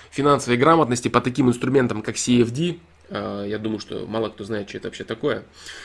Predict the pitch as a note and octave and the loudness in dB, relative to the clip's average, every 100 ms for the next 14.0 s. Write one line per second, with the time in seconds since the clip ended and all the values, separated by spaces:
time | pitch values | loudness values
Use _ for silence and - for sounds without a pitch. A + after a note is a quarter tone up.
0 | - A2+ B2+ A2 - B2 A2+ A2 G#2+ G2+ | -4 4 6 6 4 2 4 4 2 -2
1 | G#2 C3+ D#3 D#3 C#3 B2 A#2+ A2+ G#2+ - | 0 2 4 4 2 2 4 2 2 -2
2 | C3 D#3+ D3 B2+ B2 F3 - A#2 C3 C#3 | 4 4 6 0 2 0 0 0 4 6
3 | C3 B2 A2 G#2+ - - A2 B2 B2 A#2 | 6 4 2 2 -2 -10 -2 2 4 2
4 | - B2 B2+ G2+ - _ _ _ _ _ | -2 -4 -4 -4 -8 _ _ _ _ _
5 | _ _ _ _ _ _ _ _ _ _ | _ _ _ _ _ _ _ _ _ _
6 | _ _ _ _ _ B2 C3 E3 - F#2+ | _ _ _ _ _ 4 4 4 2 -4
7 | F#2+ - _ - A#2 A2 A#2+ A#2 A#2 - | -8 -14 _ -2 -2 0 -2 0 -4 -2
8 | A2+ A2 G#2 A#2 A2+ G#2+ A2 A2+ G#2 G#2+ | 0 0 0 0 0 -2 -4 -6 -6 -8
9 | - B2 E3 E3+ A2+ A2 A2+ A2 A#2 A#2 | -8 -6 -4 -4 -2 -4 -4 -2 -2 -2
10 | - A#2+ G#2 - - G#2+ - G2+ F#2+ - | -2 0 0 -6 -12 -8 -4 -4 -4 -12
11 | - - - - - A2+ A#2 A#2 C3 B2 | -18 -18 -16 -16 -2 6 6 6 0 2
12 | B2+ A2 G#2 A#2 B2 - B2 C3 A2+ - | 2 2 -2 -4 -2 -2 2 2 2 0
13 | A2+ G#2+ G#2 G2+ G2 - E2+ D2+ - | 0 0 0 -2 -4 -6 -6 -10 -14